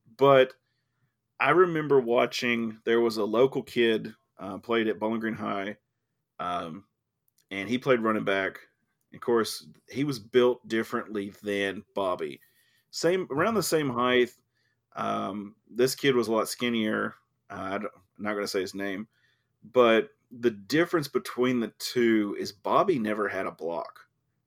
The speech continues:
on his film. Like, it looked like Bobby started with not, with no offensive line in high school.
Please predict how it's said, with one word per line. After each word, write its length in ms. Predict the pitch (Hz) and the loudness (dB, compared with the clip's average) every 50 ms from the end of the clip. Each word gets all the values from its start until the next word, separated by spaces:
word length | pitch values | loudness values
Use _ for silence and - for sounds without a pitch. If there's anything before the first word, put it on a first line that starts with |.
| _ _ | _ _
on 160 | - 98 101 101 | -6 -4 -4 -2
his 500 | 101 101 101 98 90 101 - - - - | -2 0 0 0 0 -2 -4 -8 -8 -12
film. 460 | - - - 101 92 87 73 64 - _ _ _ _ _ _ _ _ _ _ _ _ _ _ _ _ - | -14 -10 -8 -6 -6 -6 -8 -10 -14 _ _ _ _ _ _ _ _ _ _ _ _ _ _ _ _ -2
Like, 280 | - 107 110 110 104 - - | 2 2 2 2 2 2 4
it 180 | 120 143 156 | 6 6 6
looked 640 | 131 143 135 127 123 127 131 135 135 135 - - - | 4 0 0 4 6 8 8 6 6 2 -4 -16 -10
like 600 | 107 107 110 110 110 110 110 104 - - - _ _ _ _ _ - | -6 -2 0 2 2 2 2 0 -2 -6 -20 _ _ _ _ _ -10
Bobby 360 | 110 - 107 107 110 113 113 | -2 4 6 6 6 4 2
started 420 | 110 - - 123 110 107 110 104 101 | -2 -2 0 2 2 2 2 0 -4
with 180 | 107 104 107 | -6 -6 -4
not, 320 | 107 104 104 101 104 - 120 | -4 -4 -2 -2 -2 0 0
with 160 | 113 104 110 | 0 0 0
no 340 | 113 110 117 113 107 104 107 | 0 2 2 4 4 4 2
offensive 400 | 107 - - 98 - - 90 85 | 0 -2 -4 -8 -8 -8 -10 -8
line 280 | 98 76 69 57 50 - _ _ _ _ _ _ _ _ _ _ _ _ _ _ _ _ _ _ _ _ _ | -8 -10 -10 -12 -14 -18 _ _ _ _ _ _ _ _ _ _ _ _ _ _ _ _ _ _ _ _ _
in 140 | - 107 107 | -2 0 0
high 160 | 107 110 101 | 0 0 -2
school. 320 | 92 - - - - - | -2 -4 -6 -10 -12 -12